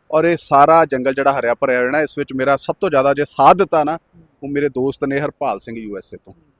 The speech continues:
Speaker 1: ਉਹ ਮੇਰੇ ਵੀਰ ਨੇ ਬੜਾ ਮੈਨੂੰ ਉੱਥੋਂ ਫੋਨ ਕਰਕੇ ਕਿਹਾ ਵੀ ਕਿੱਥੇ ਲੋੜ ਆ ਦੱਸੋ। ਫਿਰ ਇੱਥੋਂ ਦੇ ਐਮ ਪੀ ਸਾਹਿਬ ਨੇ ਸਰਦਾਰ ਗੁਰਜੀਤ ਸਿੰਘ ਔਜਲਾ ਸਾਹਿਬ,
Speaker 2: ਹੂੰ।
Speaker 1: ਉਹ ਕਹਿੰਦੇ ਵੀ ਆਪਾਂ ਵੱਡੇ ਰੁੱਖ ਲਾਉਣੇ, ਤੈਨੂੰ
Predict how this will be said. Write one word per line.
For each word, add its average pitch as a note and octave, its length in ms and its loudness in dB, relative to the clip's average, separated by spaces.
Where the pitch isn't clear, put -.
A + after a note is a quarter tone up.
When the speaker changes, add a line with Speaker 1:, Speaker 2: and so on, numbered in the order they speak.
Speaker 1:
ਉਹ D3 80 -6
ਮੇਰੇ D3 160 0
ਵੀਰ C3 280 -4
ਨੇ C#3 100 -4
ਬੜਾ C3 240 0
ਮੈਨੂੰ C#3 220 -12
ਉੱਥੋਂ C3+ 180 -14
ਫੋਨ A#2+ 240 -10
ਕਰਕੇ B2+ 240 -6
ਕਿਹਾ C3 100 -8
ਵੀ - 120 -14
ਕਿੱਥੇ F3+ 300 -4
ਲੋੜ C#3 360 0
ਆ B2+ 260 2
ਦੱਸੋ। E3 360 0
ਫਿਰ E3+ 180 -6
ਇੱਥੋਂ F3 300 -4
ਦੇ E3+ 140 -4
ਐਮ C3+ 180 -2
ਪੀ D3 100 -8
ਸਾਹਿਬ D3 280 -2
ਨੇ D3 120 -10
ਸਰਦਾਰ A#2+ 380 -6
ਗੁਰਜੀਤ A2 300 -18
ਸਿੰਘ A#2+ 220 -12
ਔਜਲਾ G#2 320 -8
ਸਾਹਿਬ, G#2+ 240 -10
Speaker 2:
ਹੂੰ। F3 80 -20
Speaker 1:
ਉਹ D3 60 -8
ਕਹਿੰਦੇ D#3 380 -10
ਵੀ D3+ 60 -6
ਆਪਾਂ C#3+ 220 -4
ਵੱਡੇ A#2+ 260 -8
ਰੁੱਖ A#2 220 -10
ਲਾਉਣੇ, A2+ 240 -8
ਤੈਨੂੰ A#2+ 260 -14